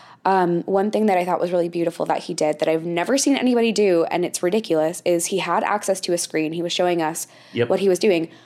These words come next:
Speaker 1: On the screen, there were live transcripts of every time he played a clip from
Speaker 2: Yep.
Speaker 1: his show.
Speaker 2: Yep.
Speaker 1: It, it was fantastic. It was so great to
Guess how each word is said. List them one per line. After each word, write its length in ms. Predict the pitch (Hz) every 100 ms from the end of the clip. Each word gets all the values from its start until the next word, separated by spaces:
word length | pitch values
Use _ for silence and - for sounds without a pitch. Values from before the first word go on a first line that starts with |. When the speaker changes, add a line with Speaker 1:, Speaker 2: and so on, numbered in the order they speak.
| - _ _
Speaker 1:
On 240 | 202 233 302
the 80 | 311
screen, 560 | - 196 175 175 175 - _ -
there 160 | 185
were 160 | 180 185
live 320 | 175 151 156
transcripts 760 | - 151 156 - 160 151 - - _ _
of 120 | 175 170
every 260 | 170 180
time 180 | 170 165
he 80 | 180
played 220 | - 160
a 40 | 156
clip 260 | 180 -
from 120 | -
Speaker 2:
Yep. 100 | 135
Speaker 1:
his 80 | 165
show. 280 | - 92 95 -
Speaker 2:
Yep. 180 | 135 - - - - - _ -
Speaker 1:
It, 340 | 202 190 - _ _ - - - -
it 140 | 208
was 260 | 202 185 - 196
fantastic. 680 | - 185 185 156 - - -
It 60 | 196
was 140 | 190
so 260 | 202 226 226
great 420 | 208 190 185 -
to 600 | - 185 175 170 170